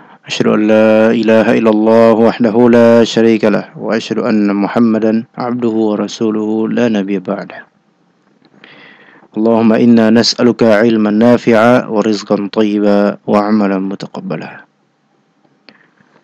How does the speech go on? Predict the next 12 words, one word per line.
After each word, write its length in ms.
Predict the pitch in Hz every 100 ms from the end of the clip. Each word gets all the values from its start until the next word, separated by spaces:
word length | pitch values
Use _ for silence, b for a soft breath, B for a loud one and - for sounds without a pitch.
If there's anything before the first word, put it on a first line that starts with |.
| b
Segala 320 | _ - 123 123
puji 320 | 135 123 120
bagi 160 | 113
Allah 240 | 113 117 117
Subhanahu 640 | - 110 131 131 110 117
wa 80 | 110
taala 560 | 104 110 117 127 127 117
yang 160 | 107
kembali 400 | 101 104 107 117
mempertemukan 640 | 107 101 104 113 107 110 104
kita 480 | - 117 123 151 B B B B _ -
dalam 560 | 113 107 120 117 117